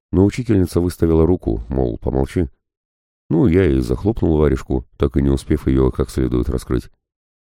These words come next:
А Арине-сенсей повторила: «Кто хочет сейчас выйти, пусть выходит, как только придет ваш куратор. Он отведет вас, куда там вам нужно по расписанию». «На обед», сказал Цуеши. «На обед так на обед», повторила Арине и добавила:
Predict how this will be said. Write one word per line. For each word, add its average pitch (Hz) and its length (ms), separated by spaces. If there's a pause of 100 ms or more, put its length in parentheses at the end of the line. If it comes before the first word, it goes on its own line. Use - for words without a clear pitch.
(140)
А 67 160
Арине-сенсей 80 640
повторила: 58 540 (680)
«Кто 90 240
хочет 85 380
сейчас - 400
выйти, 82 420
пусть - 320
выходит, 64 480 (440)
как 85 160
только 80 260
придет 76 340
ваш 71 120
куратор. 67 460 (560)
Он 78 180
отведет 78 440
вас, 76 180 (140)
куда 80 220
там 71 180
вам 71 220
нужно 76 260
по 69 100
расписанию». 60 640 (600)
«На 73 200
обед», 65 320 (240)
сказал 64 320
Цуеши. 62 500 (560)
«На 104 220
обед 87 220
так - 180
на 62 120
обед», 60 300 (380)
повторила 67 480
Арине 71 320
и 65 40
добавила: 57 500